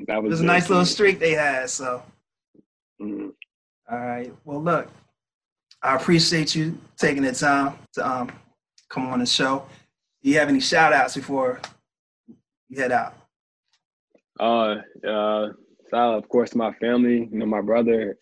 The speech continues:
Speaker 1: Coach Austin Noel on Twitter, and, uh, my brother's girlfriend's brother who put the video together for me so shortly, uh, Landon Cooper. He's a, uh,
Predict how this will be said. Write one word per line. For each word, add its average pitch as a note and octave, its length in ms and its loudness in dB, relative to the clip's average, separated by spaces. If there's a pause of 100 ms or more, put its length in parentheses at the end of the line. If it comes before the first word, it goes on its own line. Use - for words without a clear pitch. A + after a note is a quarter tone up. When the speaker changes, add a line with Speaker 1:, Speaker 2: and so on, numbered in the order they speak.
(100)
Speaker 1:
Coach A2+ 220 2
Austin G#2+ 380 -2
Noel G#2+ 360 -2
on G2+ 60 -8
Twitter, G#2+ 420 -4 (640)
and, G2+ 180 -2
uh, G2 320 0 (1200)
my A2+ 140 6
brother's A#2+ 380 4
girlfriend's A#2 500 0
brother A2+ 320 2
who G#2+ 140 -4
put A2 160 0
the G2+ 80 -4
video A#2+ 320 0
together G#2+ 560 -2
for A2+ 100 -2
me A2 100 2
so A2 240 -2
shortly, A2 600 -2 (180)
uh, G2+ 100 -2
Landon A2 380 -8
Cooper. A2 260 -4
He's A2 220 -6
a, G#2+ 140 -4
uh, G2+ 340 -6